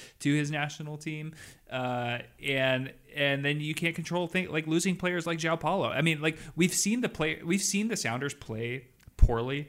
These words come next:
before. Like, we've seen them have bad stretches before. I don't think we've ever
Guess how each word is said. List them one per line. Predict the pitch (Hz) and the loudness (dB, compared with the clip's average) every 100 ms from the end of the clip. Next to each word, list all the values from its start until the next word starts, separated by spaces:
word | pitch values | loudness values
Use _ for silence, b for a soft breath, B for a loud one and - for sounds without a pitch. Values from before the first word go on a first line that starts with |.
| 156 | -6
before. | 143 147 147 160 | -6 -2 -4 -2
Like, | 139 123 | 0 0
we've | 147 | 0
seen | 170 170 | 0 -2
them | 156 | -2
have | 123 120 113 113 | 0 0 0 -4
bad | 110 107 110 110 - | -6 -4 -4 -8 -10
stretches | - - 107 - 135 131 - | -10 -6 -8 -6 -10 -10 -12
before. | - 139 - 139 147 B B | -10 -10 -8 -8 -8 B B
I | - 143 | 0 0
don't | 175 | 2
think | 160 139 | -4 -6
we've | 131 | -8
ever | 117 120 120 104 104 | -4 -2 -2 -4 -10